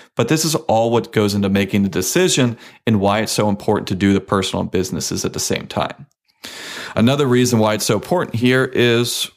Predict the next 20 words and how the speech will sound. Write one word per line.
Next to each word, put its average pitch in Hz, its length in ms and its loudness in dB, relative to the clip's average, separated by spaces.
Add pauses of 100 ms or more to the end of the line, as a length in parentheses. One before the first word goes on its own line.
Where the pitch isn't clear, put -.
we 110 200 0
need 156 160 2
to 143 40 2
know, 123 220 2
do 110 140 0
we 113 120 2
need 110 280 2
the 92 100 0
losses 92 500 -2
here, - 280 -12 (440)
right? 127 320 0 (300)
And 117 120 2
so 135 420 0
let's 139 240 2
say 180 180 2
that 147 120 2
I 120 120 2
have 113 180 0
a 101 60 0
business, 113 720 0